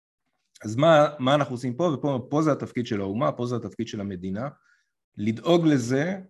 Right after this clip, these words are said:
שאנחנו מרכזים את המשאבים של האומה כדי להיפטר מהעוני המחפיר.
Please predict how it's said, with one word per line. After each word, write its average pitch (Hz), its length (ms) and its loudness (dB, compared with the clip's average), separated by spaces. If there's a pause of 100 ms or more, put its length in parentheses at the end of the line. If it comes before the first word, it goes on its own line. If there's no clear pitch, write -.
(360)
שאנחנו 113 400 -2
מרכזים 117 600 2
את 165 100 -2
המשאבים 127 480 -2
של 123 180 -4
האומה 117 260 -2
כדי 117 560 -2
להיפטר 107 600 -4
מהעוני 110 360 -2
המחפיר. 92 460 -10